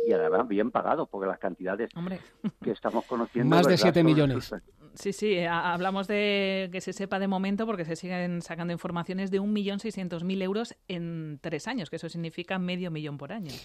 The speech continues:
Speaker 3: Yo solo tengo,
Speaker 1: ¿Qué os
Speaker 3: eh,
Speaker 1: parece?
Speaker 3: do-, dos curiosidades muy rápidas más, eh, José.
Speaker 1: Sí.
Speaker 3: Eh, eh, Sánchez Arminio, ¿hasta qué punto pones la mano en el fuego? Porque el jefe de todo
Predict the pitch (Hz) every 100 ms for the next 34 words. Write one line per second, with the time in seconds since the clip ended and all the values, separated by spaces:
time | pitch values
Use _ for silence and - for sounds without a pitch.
0 | - 156 180 208 220 226 226 185 170 170
1 | 175 170 165 185 180 180 202 208 196 185
2 | 180 170 175 165 165 160 139 147 151 147
3 | 127 151 - 226 - 143 - - 160 139
4 | 190 190 208 202 165 127 117 101 _ _
5 | _ 139 165 170 180 220 220 180 196 214
6 | 170 160 185 214 175 156 202 220 165 151
7 | 156 - 165 147 196 202 214 170 190 208
8 | 302